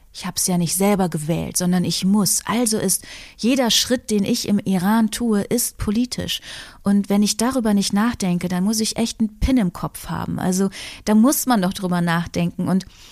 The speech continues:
und ja, das hat auch, als ich das Buch geschrieben habe, alles noch so nachgewirkt. Manches kommt ja erst so später und dann wird einem erst bewusst, ach ja, okay, stimmt.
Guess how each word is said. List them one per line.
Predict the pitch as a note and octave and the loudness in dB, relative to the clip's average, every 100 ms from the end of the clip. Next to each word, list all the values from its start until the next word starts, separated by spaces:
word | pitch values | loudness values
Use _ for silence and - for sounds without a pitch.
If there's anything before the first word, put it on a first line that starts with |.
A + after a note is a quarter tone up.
| - - | -20 -4
und | G3 G3 - - - - - - _ _ _ - | 0 2 0 -12 -20 -20 -20 -20 _ _ _ -4
ja, | G#3 A#3+ B3+ G3 - - _ _ _ _ _ - - - | 0 4 4 2 -4 -20 _ _ _ _ _ -20 -20 -6
das | G#3 G3+ - - | -2 0 0 -2
hat | C#4 | -2
auch, | - A3+ | -4 -2
als | G3+ G3 | 0 0
ich | G#3 | 0
das | G3+ - | -2 -2
Buch | B3 C#4+ | -4 -4
geschrieben | - G#3 - G3 | -2 0 2 4
habe, | G3 F#3+ | 2 2
alles | F#3 G#3 G#3 | 0 0 0
noch | G3 | -2
so | - F#3+ | -2 0
nachgewirkt. | F#3+ A3+ B3+ - E3 D#3 D#3 D#3+ - - - - | 2 2 -2 -6 -6 -2 -2 -4 -8 -16 -16 -8
Manches | F3+ F3+ F#3 - | -2 0 0 -4
kommt | - G#3+ | -2 -2
ja | - | 0
erst | - F3 | -2 -2
so | - | -2
später | E3+ - G3 A3 - E3+ | -2 -2 0 0 -2 -2
und | |
dann | E3+ E3+ | -2 -2
wird | F#3 - | -2 -4
einem | E3+ E3+ | -4 -2
erst | E3+ - | -4 -6
bewusst, | D#3+ E3 F#3 - - | -8 -4 -4 -4 -8
ach | F3 - | -12 -10
ja, | F3 F#3+ E3 | -8 -8 -10
okay, | - - G3 | -12 -10 -8
stimmt. | E3+ - G#3 F3 - | -6 -6 -4 -4 -6